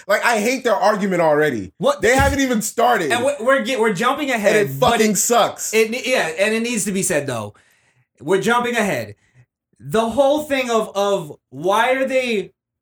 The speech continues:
Speaker 2: why are they putting it all on Fortnite?
Speaker 1: <laughs>
Speaker 2: The, everything they're saying could be said about anything. Fucking SpongeBob
Speaker 1: SpongeBob.
Speaker 2: kills brain cells.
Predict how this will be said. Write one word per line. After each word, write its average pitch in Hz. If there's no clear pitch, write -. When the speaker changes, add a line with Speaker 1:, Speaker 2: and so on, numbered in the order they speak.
Speaker 2:
why 214
are 254
they 247
putting 226
it 202
all 196
on 165
Fortnite? 165
Speaker 1:
<laughs> -
Speaker 2:
The, 262
everything 285
they're 262
saying 277
could 277
be 262
said 262
about 233
anything. 254
Fucking 320
SpongeBob 208
Speaker 1:
SpongeBob. 214
Speaker 2:
kills -
brain 294
cells. 147